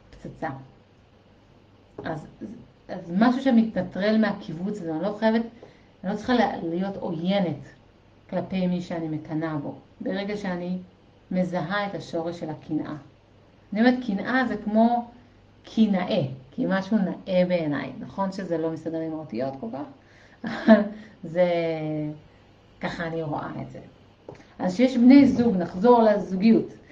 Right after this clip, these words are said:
שמקנאים אחד בשני על הישגי הקריירה ועל ההישגים הכלכליים ביניהם,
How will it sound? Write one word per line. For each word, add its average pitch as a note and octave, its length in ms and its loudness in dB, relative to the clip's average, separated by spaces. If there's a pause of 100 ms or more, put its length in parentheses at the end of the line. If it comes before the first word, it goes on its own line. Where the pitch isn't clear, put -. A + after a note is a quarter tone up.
(180)
שמקנאים A3+ 840 8
אחד A#3+ 340 2
בשני G#3 340 -2
על G3 100 0
הישגי F3+ 420 -2
הקריירה F3+ 720 -2
ועל E3 100 -2
ההישגים E3+ 380 -6
הכלכליים F3+ 840 -4
ביניהם, F3+ 500 0